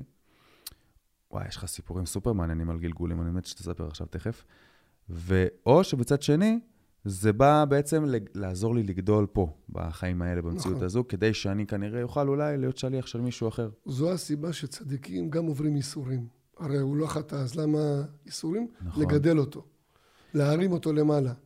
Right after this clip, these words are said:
Speaker 1: יפה.
Speaker 2: ל-
Speaker 1: אז, אתה יודע, אז זה מעניין, כי אתה עברת משהו מאוד קשה. פיזית, נפשית, הכל. אה, הייתה שואה, בסדר? שישה מיליון יהודים נרצחו.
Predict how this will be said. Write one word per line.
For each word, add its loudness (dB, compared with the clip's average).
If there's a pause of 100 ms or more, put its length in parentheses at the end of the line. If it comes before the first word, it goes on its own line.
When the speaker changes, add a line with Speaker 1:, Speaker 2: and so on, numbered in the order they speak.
Speaker 1:
יפה. -4 (220)
Speaker 2:
ל- -2
Speaker 1:
אז, 0 (400)
אתה -6
יודע, 2 (960)
אז -4
זה 2
מעניין, 4
כי -4
אתה 2
עברת 2
משהו 0
מאוד -4
קשה. -12 (1000)
פיזית, -6
נפשית, -8
הכל. -10 (840)
אה, 2 (420)
הייתה -4
שואה, -4 (640)
בסדר? -8 (340)
שישה -4
מיליון 0
יהודים -8
נרצחו. -14